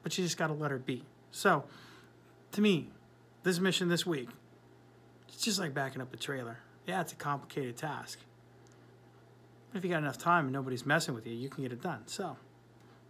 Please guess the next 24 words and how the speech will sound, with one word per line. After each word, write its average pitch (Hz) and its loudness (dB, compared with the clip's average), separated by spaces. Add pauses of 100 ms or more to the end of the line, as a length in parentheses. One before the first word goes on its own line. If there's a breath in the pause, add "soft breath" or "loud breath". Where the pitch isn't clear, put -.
(560)
give 170 2
it 165 2
a 165 0
shot. 165 4 (360)
All 165 10
right, 143 10 (180)
love 165 6
to 170 2
hear 175 6 (800 loud breath)
some 165 0
items, 147 0
some 135 -4
tasks 143 0
that - -6
you 151 0
identify 135 -2 (1200 loud breath)
that 170 0
work 190 2
with 139 -4
just - -6
give 135 -2
me 123 -6
some 117 -6
time. 113 -12